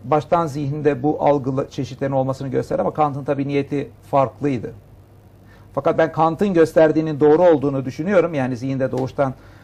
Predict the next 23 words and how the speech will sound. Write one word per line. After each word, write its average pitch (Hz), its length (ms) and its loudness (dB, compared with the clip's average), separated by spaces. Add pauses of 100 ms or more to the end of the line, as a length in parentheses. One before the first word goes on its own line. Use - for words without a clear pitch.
(580)
uzay 151 340 2
ve 135 80 0
zaman 135 300 0
algılarının 127 480 0
olduğunu 123 340 -4
düşünüyorum. 175 500 -6 (340)
Fakat 165 320 0
bu 165 160 -2
dışarıdaki 156 580 0
uzay 156 480 2
ve 143 100 2
zamanı 147 540 0
algılayabilmesi 143 920 2
için 139 180 -8
olduğunu 117 460 -6
düşünüyorum. 107 560 -8
Yani 113 380 -6
zihnin 120 460 -6
uzaya, 117 460 -2
e, 117 460 -2
dayattığı 117 460 -4
bir 104 40 -14
şey 123 260 -6